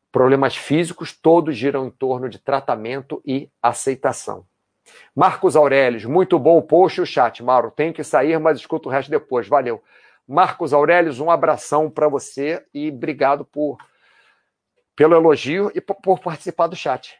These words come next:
tá? É, então, pessoal, saúde física é isso. Agora, outro que eu vi, que assim como ser sociável, iniciativa, procrastinação,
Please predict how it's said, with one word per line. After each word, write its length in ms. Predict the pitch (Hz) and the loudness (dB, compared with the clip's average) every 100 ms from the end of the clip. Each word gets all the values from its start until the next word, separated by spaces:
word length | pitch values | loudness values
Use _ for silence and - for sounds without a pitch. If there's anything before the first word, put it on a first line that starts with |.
| _ _ | _ _
tá? 240 | 117 123 - _ _ _ _ _ _ _ _ _ _ _ _ _ | -6 -6 -8 _ _ _ _ _ _ _ _ _ _ _ _ _
É, 340 | 127 135 143 185 | 0 2 2 -2
então, 260 | - 202 208 | 0 2 2
pessoal, 500 | 151 - 143 131 - _ _ _ _ | -2 2 2 2 -6 _ _ _ _
saúde 420 | - 165 185 156 | -4 -2 -2 -4
física 440 | - 175 165 - | -12 -14 -8 -4
é 60 | 180 | -4
isso. 280 | 120 107 208 | -6 0 2
Agora, 400 | 180 139 113 - _ | 4 2 0 -10 _
outro 260 | 208 233 208 | 4 6 0
que 140 | - | -4
eu 80 | 180 | -6
vi, 400 | 107 127 131 107 _ _ _ _ _ _ _ _ _ _ _ | -6 -10 -12 -12 _ _ _ _ _ _ _ _ _ _ _
que 80 | - | 0
assim 280 | 156 - 180 | 0 0 -6
como 180 | 160 147 | -6 -6
ser 200 | - 139 | -6 -6
sociável, 680 | 143 135 135 147 156 131 143 | -6 -4 0 2 2 0 -6
iniciativa, 840 | 135 139 127 - - - 160 131 | -8 -10 -10 -6 -8 -6 -6 -6
procrastinação, 1120 | - 147 135 - 127 101 - 156 156 120 101 | -6 -6 -8 -10 -14 -12 -2 0 0 -2 -8